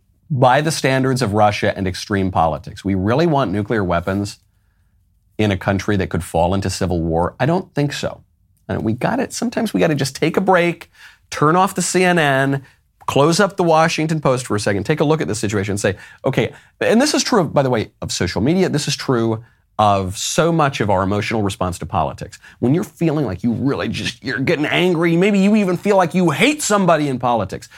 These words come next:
"J-, j-, that Trump, he's the devil, he's Hitler. Oh, yeah, that man." Okay, take a pause. Just say, "Hey, why, why do I hate him?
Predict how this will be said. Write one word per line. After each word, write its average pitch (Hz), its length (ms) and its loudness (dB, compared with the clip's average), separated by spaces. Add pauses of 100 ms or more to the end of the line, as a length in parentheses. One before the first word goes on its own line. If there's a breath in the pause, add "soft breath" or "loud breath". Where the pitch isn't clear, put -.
(180 loud breath)
"J-, - 180 -10
j-, - 120 -8
that 226 260 2
Trump, 294 500 2
he's 262 300 0
the 220 220 2
devil, 262 460 4
he's 254 260 0
Hitler. 233 520 4
Oh, - 40 6
yeah, 302 180 0
that 277 260 2
man." 269 360 0
Okay, 147 240 0
take 120 180 -2
a - 60 -4
pause. - 640 -2 (800)
Just - 180 -4
say, 123 140 0
"Hey, 120 140 -2
why, 104 420 0 (1080)
why 160 220 2
do 294 160 -2
I 180 160 2
hate 131 300 -4
him? - 280 -10